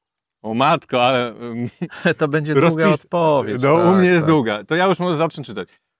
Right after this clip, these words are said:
Speaker 1: To brzmi jak poważny problem, który może być spowodowany różnymi czynnikami. Zapach zgnilizny może wskazywać na obecność pleśni, grzybów lub innych patogenów, które mogą zagrażać zdrowiu pszczół. Istnieje wiele potencjalnych przyczyn masowego umierania pszczół, w tym zatrucie pestycydami,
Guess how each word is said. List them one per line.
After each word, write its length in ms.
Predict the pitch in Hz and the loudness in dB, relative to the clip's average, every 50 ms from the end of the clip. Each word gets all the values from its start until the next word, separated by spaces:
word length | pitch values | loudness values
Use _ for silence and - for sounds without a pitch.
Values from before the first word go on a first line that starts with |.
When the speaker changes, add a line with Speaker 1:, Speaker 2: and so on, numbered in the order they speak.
| _ | _
Speaker 1:
To 140 | - 269 294 | 0 0 0
brzmi 300 | 262 247 - - 302 311 | 0 -2 -4 -4 -2 -2
jak 200 | 302 294 285 - | -2 -2 -4 -4
poważny 440 | - 262 240 262 262 - - 247 233 | -6 -4 -2 0 -2 -2 -2 -6 -4
problem, 440 | - - 196 147 113 107 98 104 104 | -2 0 0 0 0 -2 -4 -6 -6
który 260 | - - 170 165 180 | -4 -2 0 0 2
może 260 | 196 226 240 226 254 | 2 0 0 0 0
być 140 | 226 247 - | 0 -2 -4
spowodowany 640 | - - 220 214 214 202 202 180 208 226 226 220 208 | -4 -2 0 2 2 2 2 2 2 2 2 2 2
różnymi 400 | 208 190 185 220 233 240 247 220 | 2 2 2 2 2 2 0 -2
czynnikami. 540 | - 214 202 196 190 180 160 123 113 110 104 | -2 -2 -2 0 0 0 -2 0 0 -2 0
Zapach 320 | 131 233 277 349 330 240 | 0 -2 -2 -2 -2 0
zgnilizny 440 | - 240 233 233 226 233 226 220 214 | 2 2 2 2 2 2 2 2 4
może 240 | 208 196 180 185 175 | 2 2 2 0 -2
wskazywać 420 | - - 175 143 156 143 127 107 | -2 -2 -2 0 0 0 0 0
na 80 | 113 104 | -2 -2
obecność 320 | 95 104 - 113 101 - | -2 -4 -4 -6 -10 -6
pleśni, 400 | - 175 190 208 - - 180 147 | -2 0 0 0 -2 -2 -4 -6
grzybów 400 | 120 113 139 160 156 156 143 135 | -2 -2 -2 0 0 0 0 0
lub 160 | 135 127 127 | 0 0 0
innych 180 | 139 160 156 139 | -2 -2 -4 -4
patogenów, 540 | - 135 127 - 120 110 110 117 120 117 - | -4 -4 -2 -2 -2 0 0 0 -2 -2 -2
które 200 | - 147 135 143 | 0 0 2 2
mogą 300 | 170 214 233 220 226 208 | 2 2 2 2 2 2
zagrażać 400 | 208 196 185 202 202 196 196 185 | 2 2 2 2 2 2 2 2
zdrowiu 300 | 185 202 196 190 202 185 | 2 2 2 2 2 0
pszczół. 280 | - - 160 120 101 | 0 0 0 0 0
Istnieje 360 | 123 - - 208 214 214 208 | 0 0 2 2 4 4 4
wiele 280 | 185 202 269 330 349 320 | 2 2 2 0 0 0
potencjalnych 640 | - 214 196 170 185 165 135 165 170 165 170 165 - | 0 0 0 2 0 0 0 0 0 0 0 -2 -2
przyczyn 320 | - - 175 170 180 165 160 | -2 -4 -4 -2 -2 0 0
masowego 500 | 151 147 - 151 135 135 160 156 147 151 | 0 0 0 -2 0 0 0 0 0 0
umierania 480 | 151 143 139 131 131 131 127 123 113 | 0 0 2 2 0 0 0 -2 -4
pszczół, 220 | - - 180 190 180 | -2 -2 -2 -2 0
w 40 | |
tym 180 | - 220 208 180 | 0 0 2 2
zatrucie 400 | 190 175 - 214 202 196 214 196 | 2 0 0 0 -2 0 0 0
pestycydami, 680 | - 190 - - - - - 135 127 139 151 156 156 | 0 -2 -2 -2 -4 -6 -4 -2 0 0 2 0 0